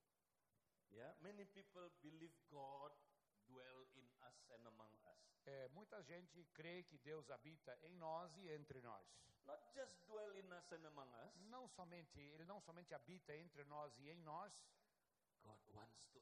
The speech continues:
Speaker 1: express himself.
Speaker 2: mas Deus quer se expressar.
Speaker 1: So you can experience his presence.
Speaker 2: Para que você possa experimentar a sua presença.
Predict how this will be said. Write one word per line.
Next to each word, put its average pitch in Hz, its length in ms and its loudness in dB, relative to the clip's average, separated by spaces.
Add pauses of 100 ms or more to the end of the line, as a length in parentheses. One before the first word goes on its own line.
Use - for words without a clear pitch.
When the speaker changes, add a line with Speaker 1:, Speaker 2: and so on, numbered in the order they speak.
(120)
Speaker 1:
express - 640 -4
himself. 110 400 -12 (100)
Speaker 2:
mas 123 240 4
Deus 143 300 2
quer 143 220 0
se - 200 -4 (120)
expressar. 143 960 6 (600)
Speaker 1:
So 131 260 6
you 139 180 6
can 143 280 0
experience 143 1080 -4
his 131 160 -6 (100)
presence. 127 480 -4
Speaker 2:
Para 131 120 4
que 143 160 0
você 143 340 4
possa 147 380 2
experimentar 160 1040 6
a 135 80 6
sua 127 400 4
presença. 110 720 0